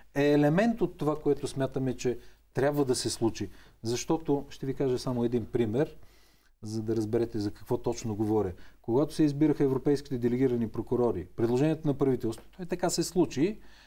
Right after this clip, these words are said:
е от, а, състава на Висшия съдебен съвет. Нашето предложение беше, а, Общото събрание на прокуратурата, което е от около хиляда и шестстотин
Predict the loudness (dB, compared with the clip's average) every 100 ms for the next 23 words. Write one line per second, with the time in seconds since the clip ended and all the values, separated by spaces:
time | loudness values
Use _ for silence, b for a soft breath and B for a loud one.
0 | b b -4 0 0 -2 -4 -2 -2 -4
1 | -4 -6 -6 -6 -2 -2 -2 -4 -4 -4
2 | -4 -2 -2 -4 -6 -8 -10 -16 _ -8
3 | -2 -2 -2 -2 -2 2 2 0 -4 -8
4 | -8 -6 -4 -6 -8 -18 -20 _ _ _
5 | _ _ _ _ -8 -4 -2 -2 -4 -10
6 | -20 _ _ _ _ -2 -2 0 2 2
7 | 2 2 2 0 -2 -2 0 -2 0 -6
8 | -6 -4 -2 0 0 -4 -4 -4 -2 -2
9 | 0 -2 -4 -8 -6 -8 -6 -8